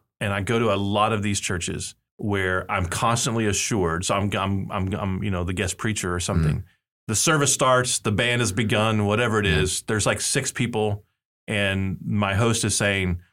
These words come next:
Speaker 1: "We, you know, they all come in usually about in the second song," or, or like, "Don't worry, they'll be here by the time you're preaching."
Speaker 2: Yeah.
Speaker 1: And you know, sometimes they call it, you know, whatever the local area is, that kind of time.
Speaker 2: Yeah, yeah.
Speaker 1: So at my last church, we called it mid-,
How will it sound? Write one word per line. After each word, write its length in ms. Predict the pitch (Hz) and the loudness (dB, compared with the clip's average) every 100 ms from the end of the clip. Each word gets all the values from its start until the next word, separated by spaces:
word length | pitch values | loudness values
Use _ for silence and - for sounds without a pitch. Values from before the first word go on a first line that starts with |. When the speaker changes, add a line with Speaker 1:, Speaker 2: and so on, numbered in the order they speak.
| _ | _
Speaker 1:
"We, 240 | 110 143 - | 0 0 0
you 120 | 117 | -2
know, 140 | 95 92 | 0 0
they 180 | 131 | 2
all 200 | 127 127 | 4 2
come 240 | 127 107 101 | 2 0 2
in 460 | 95 92 87 87 - _ _ _ | 2 2 0 0 -4 _ _ _
usually 340 | - 95 90 98 | -6 -4 0 0
about 300 | 90 82 - | 2 0 -2
in 260 | 113 98 98 | -2 0 0
the 100 | 90 | 0
second 320 | 107 98 87 | -2 -2 -2
song," 420 | - 90 82 82 | -2 -2 -2 -2
or, 180 | 82 82 - | -2 -4 -4
or 240 | 101 87 | -2 -2
like, 280 | 85 85 - _ _ | -2 -4 -10 _ _
"Don't 240 | 151 160 143 | 0 4 4
worry, 340 | 127 107 104 | 4 4 2
they'll 380 | 95 127 123 107 | 2 4 2 2
be 180 | 131 127 | 2 2
here 280 | 127 110 92 | 2 2 2
by 180 | 95 | 2
the 80 | 101 | 0
time 300 | 95 110 101 | 0 0 2
you're 100 | 95 | 0
preaching." 440 | 90 110 101 95 87 | 0 -2 -2 -2 0
Speaker 2:
Yeah. 60 | |
Speaker 1:
And 200 | 85 80 85 - _ _ - | 2 0 -2 -10 _ _ -8
you 220 | 120 110 | -4 -2
know, 60 | |
sometimes 360 | 101 143 135 113 | 2 2 2 2
they 120 | 101 | 0
call 300 | 98 110 98 | 0 0 0
it, 120 | 92 - | 0 -4
you 120 | 104 | -4
know, 180 | 90 90 | -2 -2
whatever 280 | 87 107 123 | 0 0 2
the 80 | 110 | 2
local 340 | 107 113 107 | 2 2 0
area 320 | 95 98 104 92 95 | 0 0 0 0 0
is, 300 | 87 85 - 110 | -2 -4 -6 -6
that 280 | 98 85 | -4 -4
kind 160 | - 101 | -4 -4
of 100 | 87 | -4
time. 340 | - 92 98 | -4 -2 2
Speaker 2:
Yeah, 240 | 120 85 82 | 4 4 4
yeah. 100 | 80 | 4
Speaker 1:
So 100 | 107 | 2
at 60 | |
my 80 | 101 | 2
last 280 | 98 110 117 | 2 0 0
church, 200 | 123 110 | -2 -2
we 60 | 104 | -2
called 200 | 101 92 | -2 -2
it 60 | - | 0
mid-, 240 | 95 101 | -2 -4